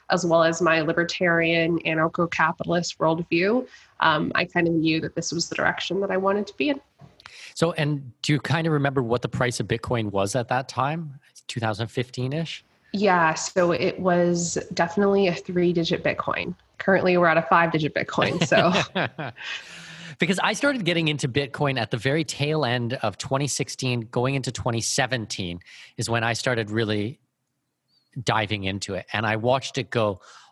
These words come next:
Speaker 2: all the way up and all the way back down.
Speaker 1: Yeah.
Speaker 2: You know,
Speaker 1: <laughs>
Speaker 2: and I mean, anybody who's listened to this show for a while know that, you know, I lost a couple of hundred thousand dollars getting into altcoins and different types of products like that.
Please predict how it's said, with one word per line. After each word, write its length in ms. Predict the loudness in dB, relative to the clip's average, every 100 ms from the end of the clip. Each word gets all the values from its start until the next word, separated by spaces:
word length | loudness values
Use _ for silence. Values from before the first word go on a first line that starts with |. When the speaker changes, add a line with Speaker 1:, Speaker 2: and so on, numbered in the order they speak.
| _ _ _
Speaker 2:
all 460 | 2 4 4 2
the 100 | 2
way 220 | 2 2 2
up 360 | 0 -4 -14 -16 -20 _
and 300 | -8 -6 -4
all 400 | 0 2 4 2
the 100 | 0
way 180 | 0 0
back 340 | 0 -2 -4 -4
down. 320 | -2 -2 -6 -20 -20 -20 -12
Speaker 1:
Yeah. 140 | -6
Speaker 2:
You 60 | -2
know, 220 | 0 -2 -2
Speaker 1:
<laughs> 120 | -4
Speaker 2:
and 160 | -2 -2
I 80 | 0
mean, 300 | -2 -4 -6 -10 -4
anybody 320 | -2 0 0
who's 120 | -2
listened 260 | -4 -4 -4
to 80 |
this 160 | -2 -2
show 260 | 0 -2 -2
for 160 | -2
a 80 | 0
while 380 | 2 0 0 -4
know 400 | -2 0 2 2
that, 300 | 0 -2 -6
you 80 | -4
know, 140 | -2
I 140 | 0 2
lost 280 | 2 0 -2
a 40 |
couple 260 | -4 0 0
of 80 |
hundred 280 | 0 0 -2
thousand 360 | -2 -2 -2 0
dollars 340 | 0 0 -2
getting 240 | -4 -4 -4
into 180 | -6 -4
altcoins 720 | -2 -2 -2 -2 -2 -2 -8 -16 -20 -20 -20 _
and 500 | -4 -2 0 -2 -8 -18 _ _ _
different 320 | -4 -2 -4
types 300 | -2 -4 -4
of 100 | -6
products 500 | 0 0 0 -4 -4
like 220 | -2 -2
that. 240 | -2 -2